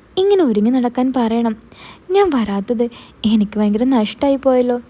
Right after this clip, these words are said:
I miss you all." സാരില്ലടി, പിറ്റേന്ന് ഞാനും മമ്മിയും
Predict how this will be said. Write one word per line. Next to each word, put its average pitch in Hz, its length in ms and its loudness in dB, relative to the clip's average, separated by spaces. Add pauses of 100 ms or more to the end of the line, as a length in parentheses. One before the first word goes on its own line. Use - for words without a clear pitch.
(400)
I 370 120 2
miss 254 340 0
you 269 120 -2
all." 226 220 0 (760)
സാരില്ലടി, 240 760 0 (760)
പിറ്റേന്ന് 208 480 0 (340)
ഞാനും 359 360 4
മമ്മിയും 220 400 0